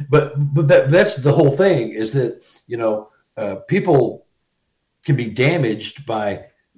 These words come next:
being ridiculed, especially by people close to you. Well, you can also help them grow by being open-minded and at least listening to it and go, "Well, I married this guy, I married this woman twenty years ago. They haven't done anything weird up to this point.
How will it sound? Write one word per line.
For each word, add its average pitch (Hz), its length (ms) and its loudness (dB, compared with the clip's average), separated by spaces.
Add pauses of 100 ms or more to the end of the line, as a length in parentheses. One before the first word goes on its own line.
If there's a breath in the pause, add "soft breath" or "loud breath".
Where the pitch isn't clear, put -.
being 110 260 -4
ridiculed, 120 640 0
especially 135 400 -2
by 113 140 -2
people - 260 -6
close 165 380 -2
to 98 120 -14
you. - 200 -18 (240 loud breath)
Well, 117 360 -2
you 113 60 -6
can 110 140 -6
also 135 320 0
help 123 180 -2
them 98 160 -10
grow 117 600 0 (160 loud breath)
by 98 440 -4 (360)
being 120 180 0
open-minded 113 600 -4
and 98 80 -8
at 92 60 -8
least 110 300 -8
listening 104 560 -8
to 95 180 -10
it 87 60 -14
and 90 80 -20
go, 92 260 -10
"Well, 123 300 -6 (560)
I 120 120 -2
married 160 360 0
this 110 160 -10
guy, 85 340 -12
I 127 100 -4
married 156 280 -2
this - 220 -10
woman 92 340 -14 (340 loud breath)
twenty 127 280 -6
years 143 220 0
ago. 101 240 -6
They 110 120 -6
haven't 120 260 -2
done 107 280 -10
anything 135 520 -6
weird 101 400 -4
up 117 180 -8
to 113 80 -18
this 101 180 -14
point. 110 520 -10